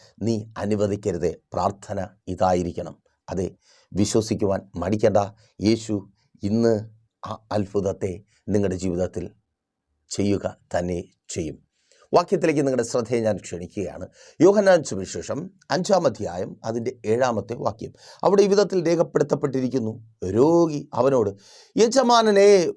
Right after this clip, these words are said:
വെള്ളം കലങ്ങുമ്പോൾ എന്നെ കുളത്തിൽ ആക്കുവാൻ എനിക്ക് ആരും ഇല്ല. ഞാൻ തന്നെ ചെല്ലുമ്പോൾ മറ്റൊരുത്തൻ എനിക്ക് മുമ്പായി ഇറങ്ങുന്നു" എന്ന് ഉത്തരം പറഞ്ഞു. ഇതൊരു പുലമ്പലാണ്, ഒരു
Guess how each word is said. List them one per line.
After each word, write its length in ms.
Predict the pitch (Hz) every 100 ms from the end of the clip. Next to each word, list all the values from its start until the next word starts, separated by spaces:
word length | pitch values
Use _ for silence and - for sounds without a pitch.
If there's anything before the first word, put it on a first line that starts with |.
| 127
വെള്ളം 360 | 135 214 254 220 170
കലങ്ങുമ്പോൾ 580 | 175 180 175 160 190 143 - -
എന്നെ 220 | 131 160 147 -
കുളത്തിൽ 500 | 240 240 - 196 - -
ആക്കുവാൻ 460 | 147 - 143 156 127 - - _ -
എനിക്ക് 280 | 135 143 - -
ആരും 460 | 113 131 143 135 120
ഇല്ല. 180 | 98 117 117 104 117 127
ഞാൻ 140 | 151 131 - 180
തന്നെ 320 | 220 247 220 -
ചെല്ലുമ്പോൾ 460 | 180 175 180 196 185 - _ _ _
മറ്റൊരുത്തൻ 640 | 107 143 226 185 160 135 120 123
എനിക്ക് 260 | 147 156
മുമ്പായി 600 | 127 135 139 139 175 151 101 117
ഇറങ്ങുന്നു" 480 | 131 135 120 131 135 98 _ -
എന്ന് 340 | 113 131 120 107 - _ _
ഉത്തരം 500 | 120 123 - 117 110 110 - 104
പറഞ്ഞു. 360 | 95 95 98 92 _ _ _ _ _ -
ഇതൊരു 280 | 214 233 190 - _ -
പുലമ്പലാണ്, 720 | 139 151 170 165 131 107 101 - _ _ _
ഒരു 160 | - 110